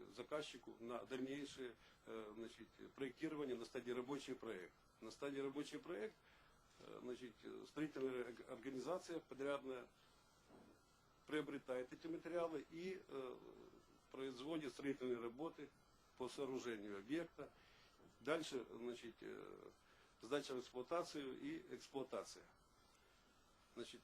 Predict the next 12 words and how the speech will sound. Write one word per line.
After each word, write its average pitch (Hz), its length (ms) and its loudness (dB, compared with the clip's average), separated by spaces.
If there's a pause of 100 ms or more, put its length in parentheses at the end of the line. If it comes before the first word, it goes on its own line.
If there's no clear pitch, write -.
(120)
задача 156 460 6
Укрдержбудэкспертизы 139 1300 2
не 156 140 8
допустить, 147 580 0 (440)
э, 117 380 -4 (180)
г-, 135 360 0
значит, 127 360 -4
нарушения 147 600 6
норматива 131 520 2
в 120 120 2
этом 120 240 -2
плане 107 400 -2